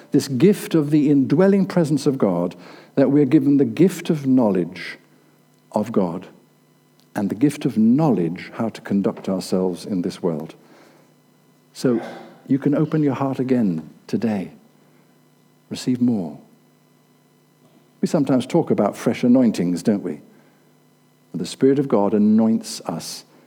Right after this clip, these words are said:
and we can receive that again. And secondly, another bit of the crunch is, since he's got a plan revealed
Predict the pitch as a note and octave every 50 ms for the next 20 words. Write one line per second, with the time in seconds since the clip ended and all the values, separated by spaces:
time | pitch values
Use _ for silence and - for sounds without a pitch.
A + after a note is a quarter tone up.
0 | _ _ _ _ G2 G2 F#2+ G2 F#2 - - F#2+ F2+ F2+ - - - B2 G#2+ -
1 | G#2 F2+ E2+ F2+ F2 F2 F#2+ F#2 F2+ E2+ E2 D#2+ D#2+ D#2+ - - _ _ _ _
2 | _ _ _ _ _ _ _ _ _ _ _ _ _ _ _ _ _ _ - F3
3 | - - B3 A#3+ - A#3+ F#3+ E3 D#3 D3+ C#3+ - - - - - - - D3 F3
4 | G3+ G3 E3 C3 - - A#2 G2 G2+ - - - A#2+ G#2+ A2+ A#2+ - - - -
5 | C#3 C3 B2 - - - - - - - _ - - B3+ C4 B3+ - A#3+ A#3 G#3
6 | D#3 - - F#3 E3 E3 D#3 - - - - F3+ F3 E3+ E3 E3 E3 E3 D#3+ C#3
7 | A#2 C3+ D#3 D3+ C3+ G#2 F2 E2+ G2+ G2+ - -